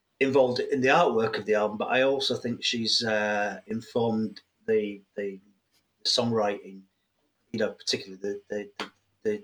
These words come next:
the style of lyric writing that Justin's kind of, uh, gone on to, uh, is, is Jules, because you can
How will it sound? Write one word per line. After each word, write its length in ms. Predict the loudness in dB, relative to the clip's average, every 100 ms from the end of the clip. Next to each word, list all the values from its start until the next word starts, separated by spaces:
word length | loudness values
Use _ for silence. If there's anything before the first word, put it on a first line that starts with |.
| -4
the 60 | -2
style 340 | 2 2 2
of 80 | 2
lyric 360 | 2 2 0
writing 320 | -2 -2 -4 -6
that 140 | -2
Justin's 720 | 0 0 -2 -6 2 4 4 2
kind 180 | -2
of, 140 | -4 -6 -12 _ _ _ _ _ -2
uh, 220 | 0 0
gone 220 | 0 0
on 220 | 2 0 0
to, 400 | 2 4 2 -4 -14 _ -10
uh, 180 | -8 -4
is, 240 | -4 -4 -6
is 260 | -6 -2 -2
Jules, 400 | 0 0 0 -2
because 380 | -6 -4 -4 -4
you 60 |
can 340 | -2 -2 -2